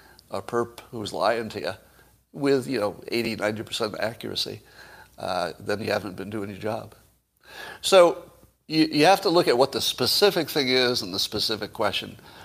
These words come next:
But I wouldn't take a shot at a top expert unless I knew I had the shot. So that, that's what's different about me. I have a track record where you can see that.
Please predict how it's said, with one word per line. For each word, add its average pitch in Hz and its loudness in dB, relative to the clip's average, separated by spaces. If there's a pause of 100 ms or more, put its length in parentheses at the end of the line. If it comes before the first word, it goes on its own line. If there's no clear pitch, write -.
(140)
But 117 2
I 131 8
wouldn't 175 6
take 156 0
a 123 0
shot - 4
at 104 4
a 104 2
top 120 2
expert 98 -4 (380)
unless 151 -2
I 107 0
knew 104 -4
I 95 -4
had 98 -12
the - -12
shot. - -12 (920)
So 117 0
that, 123 4
that's 135 4
what's 131 0
different 120 -4
about 107 0
me. 113 -6 (280)
I 98 -2
have 95 -2
a 98 -10
track 117 0
record 104 -6
where 98 -10
you 95 -12
can - -18
see - -6
that. - -10